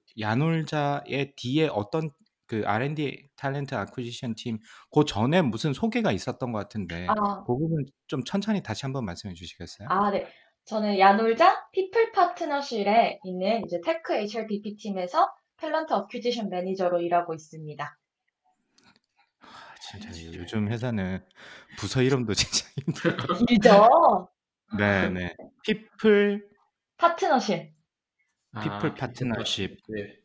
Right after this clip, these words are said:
Speaker 3: 어.
Speaker 2: 네.
Speaker 1: 네, 그 다음이 뭐였죠?
Speaker 2: 테크 에이치알 비피 팀이요.
Speaker 1: 아, 테크 에이치알.
Speaker 3: 에이치알
Speaker 2: 비피.
Speaker 3: 비피 팀?
Speaker 2: 네.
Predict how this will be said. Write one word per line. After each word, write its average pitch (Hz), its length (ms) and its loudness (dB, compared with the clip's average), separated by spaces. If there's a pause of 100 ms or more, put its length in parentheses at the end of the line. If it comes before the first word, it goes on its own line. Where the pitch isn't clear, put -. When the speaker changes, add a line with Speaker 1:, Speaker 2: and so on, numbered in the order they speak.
(100)
Speaker 3:
어. 95 320 -10 (260)
Speaker 2:
네. 104 160 -4
Speaker 1:
네, 92 120 -6
그 135 120 -6
다음이 160 360 6
뭐였죠? 90 400 -4 (720)
Speaker 2:
테크 349 320 0 (120)
에이치알 226 480 2
비피 208 380 -4
팀이요. 160 460 -10 (920)
Speaker 1:
아, 87 260 -10
테크 - 540 -12
에이치알. 104 840 -8
Speaker 3:
에이치알 131 140 -10 (540)
Speaker 2:
비피. 202 220 -2
Speaker 3:
비피 202 180 -2
팀? 123 260 -8 (480)
Speaker 2:
네. 185 340 0